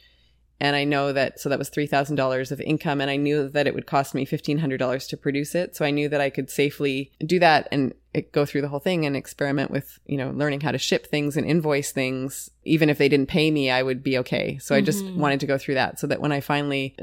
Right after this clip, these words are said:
Speaker 1: decided to do a trade show the next season, I thought, "Well, the trade show costs four thousand dollars. So do I think I can sell eight thousand dollars worth of stuff? The profit is half. I think I could sell eight thousand dollars worth of stuff." And then I sold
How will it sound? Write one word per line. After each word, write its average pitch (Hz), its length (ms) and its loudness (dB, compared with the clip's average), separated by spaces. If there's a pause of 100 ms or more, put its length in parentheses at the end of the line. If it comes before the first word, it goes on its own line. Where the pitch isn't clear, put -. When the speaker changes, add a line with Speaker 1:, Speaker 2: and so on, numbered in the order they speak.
(120)
Speaker 1:
decided 143 420 2
to 147 60 -2
do 139 60 4
a 131 60 2
trade 147 300 2
show 147 100 2
the 139 80 -2
next 180 260 -2
season, 143 520 0
I 143 100 0
thought, 143 460 -2
"Well, 147 160 -2
the 143 80 -4
trade 151 280 2
show 143 420 0
costs 139 380 0
four 143 160 0
thousand 135 280 0
dollars. 139 420 2
So 143 140 0
do 139 120 0
I 143 80 2
think 147 200 -2
I 139 80 0
can 143 160 -2
sell 135 200 -2
eight - 200 0
thousand 139 320 0
dollars 131 280 0
worth 135 200 -6
of 131 80 -8
stuff? - 420 -2 (160)
The - 100 -6
profit 147 360 2
is 131 260 -2
half. - 460 -4 (400)
I 143 160 0
think 165 180 0
I 151 100 2
could 147 160 -2
sell 139 160 0
eight 139 160 0
thousand 135 280 -2
dollars 127 260 -2
worth 135 160 -10
of 127 100 -8
stuff." - 320 -8
And 147 160 -2
then 139 80 0
I 135 100 0
sold 127 360 -4